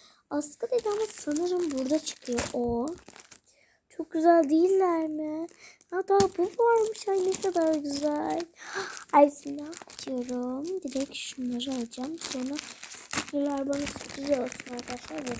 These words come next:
size de. Ay, çıkmıyor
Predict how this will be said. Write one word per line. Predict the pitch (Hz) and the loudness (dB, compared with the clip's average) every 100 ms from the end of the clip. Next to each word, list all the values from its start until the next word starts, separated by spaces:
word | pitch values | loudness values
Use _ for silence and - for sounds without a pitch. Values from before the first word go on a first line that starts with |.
| 220 | -6
size | 233 233 233 | -8 -8 -8
de. | 233 240 339 - - - - - - - _ - - - - - - - - _ _ - - | -8 -8 -8 -12 -20 -20 -14 -14 -14 -20 _ -18 -18 -20 -20 -20 -16 -16 -18 _ _ -16 0
Ay, | 269 | 0
çıkmıyor | - - 294 302 285 254 | 2 -2 -2 -4 -2 0